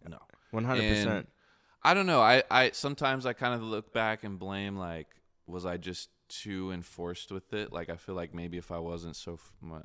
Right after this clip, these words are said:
Speaker 1: like, my parents
Speaker 2: If you
Speaker 1: were
Speaker 2: weren't told to do it.
Speaker 1: Yeah, like,
Speaker 2: Yeah.
Speaker 1: would I, would have been a little different, um, and I looked at it differently. Uh, 'cause I was good. Like, I'm good at it, but it just, like, it didn't really matter to me.
Speaker 2: Well,
Speaker 1: Um,
Speaker 2: especially when you were playing,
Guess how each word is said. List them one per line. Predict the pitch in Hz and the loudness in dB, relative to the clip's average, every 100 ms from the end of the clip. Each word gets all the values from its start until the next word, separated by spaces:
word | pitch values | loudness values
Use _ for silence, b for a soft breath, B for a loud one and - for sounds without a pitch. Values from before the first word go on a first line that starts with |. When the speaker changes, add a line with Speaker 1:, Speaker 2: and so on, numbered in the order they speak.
| - | -16
Speaker 1:
like, | 82 - | -18 -14
my | 80 78 | -14 -14
parents | - 85 82 - | -14 -12 -10 -8
Speaker 2:
If | |
you | 113 | -2
Speaker 1:
were | 113 | -2
Speaker 2:
weren't | 101 | 0
told | 98 92 | 0 0
to | 90 | -4
do | 87 65 | -4 -4
it. | 50 | -4
Speaker 1:
Yeah, | 107 98 69 | -4 -2 -2
like, | 73 53 | -4 -4
Speaker 2:
Yeah. | 85 - - - | -4 -6 -12 -8
Speaker 1:
would | 95 98 | -4 -2
I, | 92 - | -2 -4
would | 95 | -6
have | 92 87 - | -4 -6 -8
been | 87 | -8
a | 87 | -6
little | 87 82 | -6 -8
different, | 78 80 - 104 98 - - | -8 -10 -8 -10 -10 -14 -14
um, | 85 85 85 82 80 76 | -10 -6 -6 -8 -10 -10
and | 80 | -8
I | 78 | -8
looked | 78 85 - | -8 -10 -8
at | 87 | -8
it | 87 | -8
differently. | 92 - 95 101 104 _ _ _ _ _ _ - | -10 -10 -12 -12 -16 _ _ _ _ _ _ -12
Uh, | 80 80 78 73 | -10 -8 -10 -12
'cause | - 104 | -8 -2
I | 127 | 0
was | 220 - | 0 -6
good. | - 85 117 76 80 | -8 -6 -6 -8 -12
Like, | 85 80 | -16 -16
I'm | - - | -18 -12
good | 92 123 | -6 -6
at | 80 76 | -6 -10
it, | 76 73 | -12 -12
but | 82 | -10
it | 85 80 | -10 -10
just, | 87 82 - | -10 -12 -10
like, | 80 73 - _ _ _ - | -12 -12 -16 _ _ _ -18
it | |
didn't | 80 101 92 | -10 -8 -6
really | 92 80 | -8 -8
matter | 73 80 82 | -8 -6 -6
to | 76 76 | -10 -14
me. | 76 71 - - | -14 -14 -18 -10
Speaker 2:
Well, | 123 | -8
Speaker 1:
Um, | 131 | -6
Speaker 2:
especially | - 147 147 | -4 -6 -4
when | 117 110 | -6 -4
you | 113 | -6
were | 98 | -6
playing, | - 117 123 120 107 101 | -4 -2 -2 -2 -4 -10